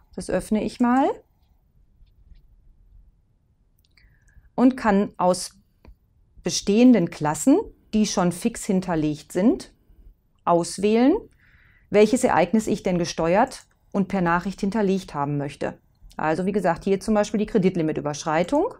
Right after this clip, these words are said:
Was soll passieren, wenn das Kreditlimit überschritten wird? Ich möchte eine Benachrichtigung erhalten per Log-Eintrag, also als Ereigniseintrag in meiner Tabelle.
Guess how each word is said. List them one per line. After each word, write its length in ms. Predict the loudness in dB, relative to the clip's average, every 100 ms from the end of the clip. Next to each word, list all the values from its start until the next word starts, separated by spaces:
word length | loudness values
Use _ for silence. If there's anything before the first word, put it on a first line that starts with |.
| _ _ _ _ _ _ _ _ _ _ _ 0
Was 160 | 4
soll 140 | 6 6
passieren, 640 | 4 -2 0 2 4 6
wenn 120 | 6
das 160 | 4 2
Kreditlimit 480 | 0 0 0 0 0
überschritten 580 | -2 -2 -2 2 4
wird? 380 | 4 2 0 -8 -8
Ich 300 | -4 0 0
möchte 360 | 0 -2 -4
eine 300 | -2 0 0
Benachrichtigung 720 | -2 0 0 0 -2 -2 -2
erhalten 600 | 0 0 2 2 2 -2 -2
per 320 | -2 -2 0
Log-Eintrag, 1000 | 0 0 -2 -4 0 -2 0 -2 -2 -2
also 240 | -4 -2
als 220 | -4 -6
Ereigniseintrag 1400 | -6 -6 -2 -2 -2 -2 -2 -4 -2 0 -2 -2 -4 -2
in 120 | -2
meiner 260 | -2 -2 -4
Tabelle. 560 | -6 -4 -2 -2 -4